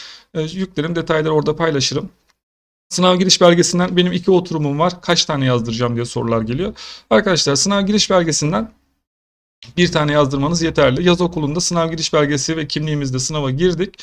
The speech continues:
Sınava girdikten sonra bizden sınav giriş belgeleri tekrar toplanmadı. Yani aynı evrakla sınava girersiniz. Çıktıktan sonra ya öğleden sonra bir oturumunuz olur ya da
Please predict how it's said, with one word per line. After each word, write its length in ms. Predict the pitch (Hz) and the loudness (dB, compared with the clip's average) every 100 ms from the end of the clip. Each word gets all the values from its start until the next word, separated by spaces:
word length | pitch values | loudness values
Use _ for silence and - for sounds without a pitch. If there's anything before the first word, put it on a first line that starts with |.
| - - - - | -20 -20 -16 -6
Sınava 300 | - 208 196 | 0 0 2
girdikten 480 | 190 202 202 214 | 2 2 2 0
sonra 280 | 202 170 160 | 2 0 0
bizden 260 | 185 170 180 | 0 -2 -2
sınav 280 | - 175 180 | 0 -2 0
giriş 280 | 175 - | -2 0
belgeleri 320 | 165 139 135 151 | 2 2 0 0
tekrar 320 | 175 175 180 | -2 0 -2
toplanmadı. 540 | 175 170 156 127 113 | -2 -2 0 0 -2
Yani 220 | 160 156 | -2 -2
aynı 240 | 175 190 180 | 0 0 0
evrakla 340 | 175 170 160 | 0 -2 -2
sınava 240 | 156 170 165 | -6 -4 -2
girersiniz. 560 | 175 156 - 175 - - - - - | 2 2 0 -2 -6 -8 -18 -20 -6
Çıktıktan 480 | - 226 202 180 156 | -4 -4 -4 -2 -2
sonra 240 | 139 131 | 0 0
ya 200 | 180 190 | 2 0
öğleden 340 | 175 170 165 165 | 2 0 0 -2
sonra 220 | 160 139 | -2 -4
bir 40 | |
oturumunuz 560 | 139 131 135 127 117 113 | -2 -4 -4 -4 -2 -4
olur 180 | 120 175 | -4 -2
ya 100 | 165 | 0
da 140 | 160 | -2